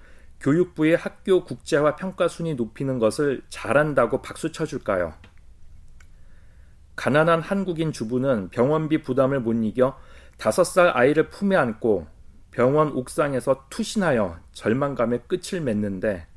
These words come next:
외국인들은 단지 외국인이라는 이유만으로, 심지어 불법 체류 범죄자임에도 불구하고 나라의 세금이 들어가는 국공립 무료 진료를 받게 하면서 값싼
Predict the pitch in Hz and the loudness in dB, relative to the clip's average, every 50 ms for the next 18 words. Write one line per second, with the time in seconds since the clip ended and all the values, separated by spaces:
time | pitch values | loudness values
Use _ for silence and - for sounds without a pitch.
0 | - - - - - - - - - - - - - - - - - 113 120 143 | -20 -20 -20 -20 -20 -20 -20 -20 -20 -20 -20 -20 -20 -20 -20 -6 4 6 6 6
1 | 147 175 170 165 165 160 151 135 135 156 160 147 117 90 - - - 117 120 127 | 6 6 2 0 0 0 0 0 2 2 4 2 2 0 -4 -6 -4 -2 0 0
2 | 160 165 131 110 135 165 165 214 202 202 196 185 185 165 170 156 151 170 170 139 | 0 2 4 4 4 4 4 2 -2 -2 -2 -2 0 2 2 2 2 0 0 -2
3 | 117 123 139 143 139 135 117 110 104 92 95 98 107 98 82 - - - - - | -2 -2 -2 0 0 0 0 0 -2 0 0 0 0 -2 -4 -8 -14 -20 -20 -20
4 | - - - - - - 208 202 170 180 180 175 175 175 - - 139 143 170 165 | -20 -18 -16 -8 -4 -2 -2 0 2 4 4 4 4 2 -2 -4 2 4 4 4
5 | - - - 170 160 160 160 - - 107 135 151 170 165 147 156 151 147 143 135 | 4 0 -4 -2 -2 -2 -2 -2 -2 -2 0 0 0 0 2 2 2 2 2 0
6 | 131 120 113 135 117 - - 113 104 - 117 110 101 98 - 139 151 165 - - | 0 0 -2 -2 -4 -4 -6 -6 -6 -4 -4 -4 -4 -2 0 -2 -2 -2 -4 -10
7 | - - - - - - - - - - - 107 113 127 143 151 165 160 156 - | -20 -20 -20 -20 -20 -20 -20 -18 -8 -2 0 2 4 6 6 6 6 4 0 -2
8 | - 190 170 175 170 175 165 - 131 127 135 131 131 127 123 135 147 151 135 - | -4 -2 0 0 0 -2 -2 -2 0 2 2 2 2 0 0 -2 -4 -6 -8 -10
9 | - 131 - - - 160 151 143 139 147 151 131 - - - 123 110 120 135 147 | -12 -12 -12 -10 -8 -6 -4 -2 -2 -2 -4 -4 -6 -12 -12 -8 -6 0 2 2
10 | 156 156 139 - - - - - - - - - - - - - - - - 139 | 2 2 0 -4 -10 -18 -20 -20 -20 -20 -20 -20 -20 -20 -20 -20 -14 -8 -4 -4
11 | 143 147 143 139 135 143 147 131 117 107 - - - - - - 131 165 170 156 | 0 0 2 2 2 4 4 4 2 2 -2 -6 -12 -8 -6 -4 -4 -2 -2 0
12 | 127 107 98 127 117 98 80 - - - - - - - - - - - - - | 0 0 2 2 0 0 0 -6 -16 -20 -20 -20 -20 -20 -20 -20 -20 -20 -20 -20
13 | - - - - - - - 120 - - - - 156 165 160 - - | -20 -20 -20 -20 -16 -6 -4 -4 -4 0 2 4 4 4 2 -2 -10